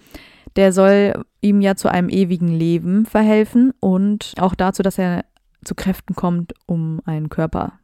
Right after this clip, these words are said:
sich aufzubauen. Und das Einhornblut, das soll Quirrell ja irgendwo am Leben halten, damit Voldemort in ihm quasi leben kann. Das sind auch schon mal zwei Teile, wie man quasi den Tod umgehen kann. Und dann gibt es ja auch noch im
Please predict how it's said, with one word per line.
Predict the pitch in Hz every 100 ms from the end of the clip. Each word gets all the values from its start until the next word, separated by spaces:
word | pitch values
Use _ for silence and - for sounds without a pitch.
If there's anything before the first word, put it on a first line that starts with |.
| _ -
sich | 185 - -
aufzubauen. | - - - - - - - - - - - -
Und | 185
das | 180
Einhornblut, | - 262 330 240 208 170 170 202 294 - _
das | - 196
soll | 202 202
Quirrell | - 196 208 240
ja | 180
irgendwo | - 165 156 -
am | 156
Leben | 151 156 156 151
halten, | 156 156 - 214
damit | 233 240 247 202
Voldemort | 240 240 214 185 185 -
in | 240 254
ihm | - 180 165
quasi | 156 165 160 156
leben | 147 - - -
kann. | - - 170 _ - - - -
Das | 196
sind | 240 240
auch | 202
schon | 202
mal | 196
zwei | - - 190 247
Teile, | - 185 208 214
wie | 196
man | 196 190
quasi | 180 175 175
den | 165 160
Tod | - 196 202 208
umgehen | - 190 175 165 160 151 156
kann. | - 196 370 _ _
Und | 214 196 202
dann | 277
gibt | 262 -
es | 196
ja | - -
auch | 175
noch | 185 185
im | 170 160